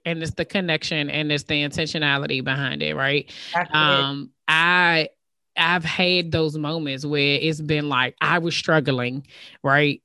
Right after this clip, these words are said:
Speaker 1: Trying to figure it out on my own. And the minute I surrendered and just was like, "Okay, God, whatever, whatever you trying to have happened or whatever," it
Speaker 2: Yes.
Speaker 1: comes with ease. And then you be like, "How in the world did"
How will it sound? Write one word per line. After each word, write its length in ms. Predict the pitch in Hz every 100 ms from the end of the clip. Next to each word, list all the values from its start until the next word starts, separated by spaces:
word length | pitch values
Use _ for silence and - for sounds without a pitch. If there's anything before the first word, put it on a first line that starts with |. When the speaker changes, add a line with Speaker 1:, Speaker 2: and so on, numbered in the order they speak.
| 156
Speaker 1:
Trying 260 | - 185 180
to 60 |
figure 320 | 147 185 175
it 60 | 160
out 180 | 147 135
on 120 | 165
my 220 | 156 143
own. 360 | 143 156 123 123
And 200 | 151 151
the 80 | 147
minute 360 | 151 165 175 165
I 140 | 156
surrendered 600 | 151 160 151 147 143 139
and 200 | 143 147
just 180 | 143 139
was 140 | 139
like, 140 | 131 143
"Okay, 180 | 147 127
God, 220 | 123 131
whatever, 320 | 151 160 151 147
whatever 300 | 160 170 165
you 180 | 151 139
trying 260 | 143 127 127
to 60 | 127
have 320 | 135 143 127 127
happened 480 | 131 123 131 127
or 120 | 135 127
whatever," 580 | 135 165 131 123 117 - - - - _ 156
it 80 | 165
Speaker 2:
Yes. 100 | 202
Speaker 1:
comes 280 | 214 202 175
with 180 | 175 147
ease. 500 | 175 175 143 147 -
And 160 | 170
then 140 | 170 170
you 140 | 180
be 160 | 175 165
like, 280 | 131 131 -
"How 380 | 339 453 480
in 60 | 453
the 80 | 359
world 480 | 330 330 330 320
did" 140 | 294